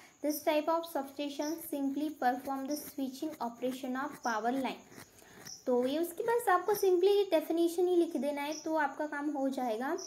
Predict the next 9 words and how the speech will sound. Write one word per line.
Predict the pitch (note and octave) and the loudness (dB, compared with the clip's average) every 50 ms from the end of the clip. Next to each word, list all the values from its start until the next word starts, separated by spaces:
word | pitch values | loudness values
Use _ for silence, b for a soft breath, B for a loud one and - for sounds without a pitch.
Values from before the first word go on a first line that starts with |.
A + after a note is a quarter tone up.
| B B B B B - | B B B B B 0
The | D#4+ D#4+ | 2 4
next | E4 E4 E4+ E4+ E4+ - - | 4 4 2 2 0 4 6
है | F4+ F#4 F#4+ F#4+ - | 6 6 6 2 2
power | - D#4+ D4 C#4 C#4 D#4+ F4 | 2 4 4 6 6 4 4
fact-, | E4+ - F#4+ F4+ F#4 - - - - C#4+ - - - D4+ | 4 2 0 0 0 -4 -12 -14 -14 -14 -14 -4 -2 2
power | C#4+ C4+ C4+ C4+ D4+ D4 | 2 4 2 2 0 0
factor | - D#4+ D#4+ - - E4+ E4 E4 | 0 -2 -2 -2 -4 -4 -2 0
correction | E4 C#4 B3+ A#3+ A#3+ - D#4 D4+ D#4 - | 0 0 0 -2 -2 -4 -4 -4 -2 -2
substation। | C#4 B3+ - - - A#3+ A#3+ A#3+ - C4 | -4 -6 -6 -4 -2 -2 -2 -2 -4 -6